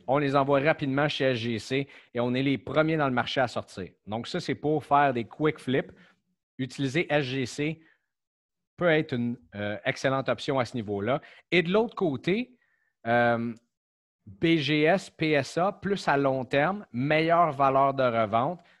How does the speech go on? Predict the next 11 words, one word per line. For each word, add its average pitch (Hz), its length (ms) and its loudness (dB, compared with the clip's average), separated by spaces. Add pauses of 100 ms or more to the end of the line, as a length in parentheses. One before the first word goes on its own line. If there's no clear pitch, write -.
mais 117 120 -2
on 139 120 -2
paye 196 280 2
un 165 100 0
peu 175 140 -6
plus 170 180 -8
cher 190 360 -2
aussi, 113 300 -10
dépendamment 117 640 -2 (340)
des, 123 420 0
euh, 98 560 -6